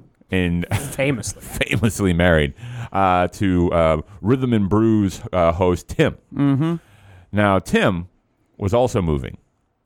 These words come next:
Speaker 1: but not the <laughs> same week Kat did.
Speaker 3: <laughs>
Speaker 1: By the time Tim got there, Kat was already head over heels in love with an A T M. Kissing it, going on dates with it, dressing up, taking it to family events. All those things you do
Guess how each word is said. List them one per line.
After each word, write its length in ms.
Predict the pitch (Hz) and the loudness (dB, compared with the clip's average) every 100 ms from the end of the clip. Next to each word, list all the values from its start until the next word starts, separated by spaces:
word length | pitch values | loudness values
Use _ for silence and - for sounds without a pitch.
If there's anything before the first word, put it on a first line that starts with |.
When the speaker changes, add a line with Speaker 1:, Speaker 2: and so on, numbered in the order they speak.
| _ | _
Speaker 1:
but 120 | 95 87 | -2 0
not 280 | 104 110 | 2 0
the 80 | 107 | -2
<laughs> 160 | - - | -4 -2
same 280 | 131 143 110 | 0 2 2
week 220 | 113 - | 0 0
Kat 320 | 113 95 69 | 0 0 0
did. 260 | 71 67 67 - - - - | -4 -6 -4 -6 -6 -14 -20
Speaker 3:
<laughs> 360 | _ _ - | _ _ -6
Speaker 1:
By 140 | 113 113 | -2 0
the 60 | |
time 220 | 165 170 | 2 0
Tim 220 | 135 151 131 | 0 -2 0
got 240 | 117 110 | 0 0
there, 240 | 110 104 | 2 2
Kat 260 | - 123 120 | 2 0 0
was 140 | 110 | 0
already 500 | 107 107 104 101 95 | 2 2 2 -2 -2
head 220 | 92 156 180 | 0 0 2
over 180 | 147 | 2
heels 320 | 135 127 123 113 | 2 2 0 0
in 80 | |
love 240 | 101 98 95 | 2 2 0
with 140 | 95 | -2
an 80 | 92 | 0
A 100 | 87 | -2
T 180 | - 69 | -4 -8
M. 200 | 62 - _ - _ _ _ - | -8 -14 _ -20 _ _ _ -6
Kissing 360 | - 135 135 | -2 2 2
it, 340 | 127 123 - - | 2 0 -4 -2
going 300 | 110 110 107 | 0 2 4
on 180 | 98 92 | 2 2
dates 240 | 95 98 | 0 0
with 160 | 95 101 | -2 0
it, 260 | 92 - _ _ | -2 -2 _ _
dressing 440 | 90 101 117 120 101 | -6 0 0 0 0
up, 280 | 98 - _ _ | 2 0 _ _
taking 300 | - 120 117 | -4 -2 -2
it 100 | 107 | -4
to 80 | 101 | -6
family 400 | - 101 98 95 | -2 0 2 2
events. 500 | 90 90 90 - - _ _ _ _ _ _ _ - | 2 2 -2 -4 -16 _ _ _ _ _ _ _ -4
All 640 | 123 156 156 151 151 147 | 0 2 2 2 2 2
those 480 | 123 123 117 113 107 | 2 2 4 2 0
things 320 | - 104 104 95 | -2 -2 0 0
you 100 | 87 | 0
do 460 | 87 85 80 80 | 2 2 2 -2